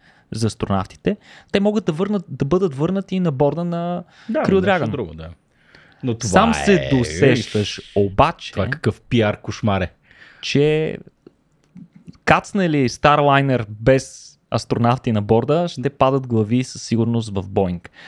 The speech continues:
Speaker 1: А по-лошото, не мисля, мисли и не искам да го коментирам, какво би се случило, ако някой от астронавтите пострада, това със сигурност би било края на тази компания.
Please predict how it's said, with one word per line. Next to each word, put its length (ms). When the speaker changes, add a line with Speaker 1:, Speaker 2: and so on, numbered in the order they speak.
Speaker 1:
А 100
по-лошото, 880
не 180
мисля, 280
мисли 320
и 80
не 100
искам 240
да 60
го 100
коментирам, 580
какво 320
би 140
се 120
случило, 540
ако 260
някой 280
от 120
астронавтите 560
пострада, 460
това 180
със 160
сигурност 280
би 100
било 180
края 400
на 100
тази 260
компания. 480